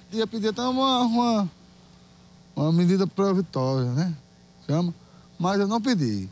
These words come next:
Porque eu também realmente já sou afastado dele. Já faz muitos anos que ele não fala comigo. Mas mesmo assim eu não tenho mágoa, rancor, não tenho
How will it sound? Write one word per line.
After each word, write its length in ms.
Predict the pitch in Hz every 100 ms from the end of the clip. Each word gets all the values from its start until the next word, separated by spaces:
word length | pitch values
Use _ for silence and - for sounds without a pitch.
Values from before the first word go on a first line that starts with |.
| - -
Porque 160 | - 170
eu 40 |
também 200 | 180 202
realmente 320 | 196 202 208 202
já 140 | 196
sou 140 | 196
afastado 460 | 196 196 165 196 202
dele. 260 | 160 110 101 - - -
Já 140 | 143
faz 180 | 151 143
muitos 380 | 180 226 214 147
anos 240 | 101 87 - - - - -
que 80 | 135
ele 120 | 135
não 160 | 170 180
fala 240 | 175 180
comigo. 320 | 170 160 104 - - - - - - - - - - - - - - -
Mas 520 | 131 143 160 170 156
mesmo 320 | 170 185 208
assim 220 | 202 -
eu 60 | 202
não 120 | 220
tenho 240 | 214 214
mágoa, 500 | 202 185 170 151 110
rancor, 500 | 101 131 139 147 147
não 100 | 139
tenho 420 | 135 135 127 117